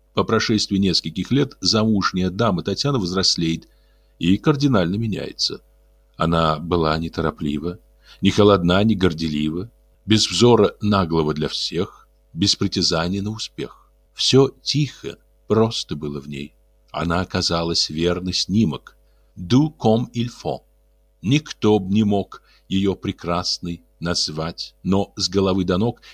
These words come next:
никто бы в ней найти не мог того, что модой самовластной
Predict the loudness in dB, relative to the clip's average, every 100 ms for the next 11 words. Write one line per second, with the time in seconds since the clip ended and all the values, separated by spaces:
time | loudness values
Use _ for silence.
0 | _ -4 -4 0 0 2 2 0 0 0
1 | 0 -2 -2 -2 0 0 -2 -4 -14 0
2 | 2 4 2 2 -2 -8 -2 -2 0 0
3 | 0 -2 -2 -4 -2 -2 0 -2 -4 -6